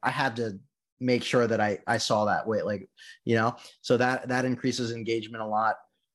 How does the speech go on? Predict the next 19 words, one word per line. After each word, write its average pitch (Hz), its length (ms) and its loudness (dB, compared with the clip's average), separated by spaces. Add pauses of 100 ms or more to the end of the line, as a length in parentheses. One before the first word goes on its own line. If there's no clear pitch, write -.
(120)
Um, 110 400 2
I've 139 140 0
been 185 100 2
getting 226 200 4
some 131 300 -2
pushback 190 600 0
on, 165 300 -2
on 151 140 0
this 156 220 0
recently, 156 720 0 (400)
um, 120 520 2 (440)
on, 131 240 2
on 127 200 2
another 131 320 4
strategy 131 720 0
that's 120 200 -4
an 120 80 -2
engagement 117 500 -2
hack, 120 280 -2